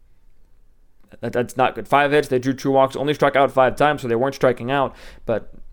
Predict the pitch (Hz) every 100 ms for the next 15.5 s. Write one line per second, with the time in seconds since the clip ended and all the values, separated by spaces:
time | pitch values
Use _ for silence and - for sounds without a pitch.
0 | - - - 123 127 113 117 123 120 131
1 | 135 127 117 - - - - 139 123 151
2 | 143 131 131 123 135 135 - 127 131 123
3 | 120 127 131 131 120 127 123 123 160 208
4 | 127 117 107 - 113 113 113 117 123 113
5 | 113 131 - - 131 127 - 170 135 -
6 | - 131 131 135 127 123 120 123 - 127
7 | 127 120 120 123 - - - - - -
8 | - - 135 - 139 123 160 135 135 127
9 | - - - - - - 135 123 131 117
10 | - - _ - - 135 110 - 120 117
11 | 123 117 123 110 117 110 107 101 - -
12 | _ _ - - - 135 123 117 113 113
13 | 101 131 135 127 123 - 123 127 120 123
14 | 120 120 113 117 110 131 123 123 131 120
15 | 117 120 120 113